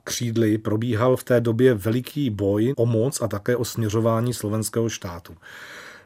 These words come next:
V květnu devatenáct set čtyřicet Tiso přijal demisi Alexandra Macha, velitele Hlinkové gardy, a vypadalo to, že Tisovo křídlo převládá. Ale v ten moment vlastně do té iluzorní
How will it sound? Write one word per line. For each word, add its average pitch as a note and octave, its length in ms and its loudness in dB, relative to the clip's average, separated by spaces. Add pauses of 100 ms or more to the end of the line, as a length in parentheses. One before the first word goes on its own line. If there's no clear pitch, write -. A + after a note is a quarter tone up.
V - 60 -14
květnu D3+ 280 4
devatenáct D#3+ 440 4
set E3 100 4
čtyřicet B2 720 2
Tiso D3 380 4
přijal D3 400 4
demisi B2 460 0
Alexandra C3+ 560 -2
Macha, G#2+ 460 -4
velitele G#2 560 -2
Hlinkové G#2+ 520 -2
gardy, G2+ 520 -4 (920)
a G2+ 140 -6
vypadalo B2 480 4
to, D3 120 0
že C#3+ 140 4
Tisovo C3 440 2
křídlo A#2 600 2 (140)
převládá. G2+ 760 -4 (120)
Ale G#2 180 -4
v - 120 -12
ten F3 220 2
moment C3+ 500 0
vlastně A2+ 340 -6
do A#2 100 -2
té A#2+ 360 0
iluzorní A#2+ 840 4